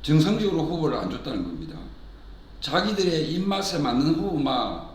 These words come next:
선정을 했다는 겁니다. 그리고 또 후보자를 줘가지고 그 후-, 어, 후보자들을 어디를 보냈냐? 아무 지금 연고도 없는데 한 달도 안 남았는데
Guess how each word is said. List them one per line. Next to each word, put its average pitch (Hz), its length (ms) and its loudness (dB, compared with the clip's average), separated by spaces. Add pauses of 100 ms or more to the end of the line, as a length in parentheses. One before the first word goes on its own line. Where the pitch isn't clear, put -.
선정을 131 400 -2
했다는 113 300 -4
겁니다. 78 340 -10 (1300)
그리고 180 680 2 (280)
또 190 220 4
후보자를 185 600 2
줘가지고 156 880 0 (380)
그 165 120 -4
후-, 190 640 4
어, 156 380 0 (600)
후보자들을 175 500 4
어디를 139 300 2
보냈냐? 165 560 0 (240)
아무 220 320 0
지금 214 240 2
연고도 220 320 2
없는데 135 680 2 (580)
한 240 180 0
달도 185 220 2
안 127 100 4
남았는데 143 760 2